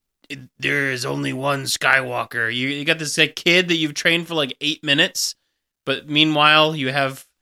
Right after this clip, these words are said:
one of the best sword fighters in the galaxy.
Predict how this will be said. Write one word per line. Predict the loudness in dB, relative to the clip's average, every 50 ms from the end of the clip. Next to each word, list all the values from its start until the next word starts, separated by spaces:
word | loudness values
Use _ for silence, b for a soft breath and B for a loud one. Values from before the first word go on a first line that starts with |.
| _ _ _ _ _ _ _ _ _ _ _ _ _
one | -4 -2 0 0
of | 0 0 0
the | -2 -4 -4
best | -4 -2 2 2 4 4 2 -2 -6 -10 -16 -12 -8
sword | -6 -4 -2 0 0 2 2 2 0 -2
fighters | -4 0 2 2 4 4 4 2 2 0 0 -2 -4 -4 -4 -6 -10 _ _ _ _ _ _ _ _ _ -6
in | -4 -2 0 0
the | 0
galaxy. | 0 0 -2 0 0 -2 -2 -2 -4 -2 0 -2 -2 -2 -4